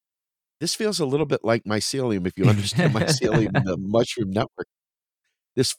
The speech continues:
Speaker 1: feels to me like it is mycelium.
Speaker 2: It's actually extremely funny that you say that, <laughs> because
Speaker 1: <laughs>
Speaker 2: that is a very big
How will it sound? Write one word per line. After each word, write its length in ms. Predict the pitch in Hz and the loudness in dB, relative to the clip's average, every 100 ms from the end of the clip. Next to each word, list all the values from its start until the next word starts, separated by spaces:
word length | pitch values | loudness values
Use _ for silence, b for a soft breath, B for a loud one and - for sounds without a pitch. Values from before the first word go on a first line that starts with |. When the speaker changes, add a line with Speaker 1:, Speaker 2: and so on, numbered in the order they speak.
| - | 0
Speaker 1:
feels 520 | 151 156 143 - - _ - | 4 4 4 0 -8 _ -10
to 100 | 113 | -4
me 320 | 123 120 110 | 0 2 0
like 340 | 95 92 92 - _ _ _ _ _ _ _ | 2 0 0 -4 _ _ _ _ _ _ _
it 160 | 123 120 | 4 6
is 180 | 139 | 4
mycelium. 640 | 101 90 90 - 80 71 64 _ _ _ _ _ | 2 -2 -2 -4 -6 -8 -16 _ _ _ _ _
Speaker 2:
It's 140 | - 139 | -4 -2
actually 260 | 147 175 | -2 2
extremely 600 | 127 - - 131 135 139 123 | 0 0 -2 2 4 4 2
funny 260 | 104 95 | 0 -2
that 140 | 90 90 | -2 -4
you 80 | |
say 180 | 98 85 | -6 -6
that, 280 | 80 - - | -4 -6 -2
<laughs> 800 | 160 127 156 143 - _ _ _ | 2 2 2 -4 -10 _ _ _
because 580 | 117 - 127 120 110 101 | -4 2 4 4 2 -2
Speaker 1:
<laughs> 40 | - | -4
Speaker 2:
that 220 | 117 117 | 0 4
is 120 | 131 | 4
a 100 | 131 | 4
very 580 | 120 113 113 139 120 135 | 0 -2 0 2 4 4
big 540 | 127 131 107 117 113 | 2 0 0 0 -2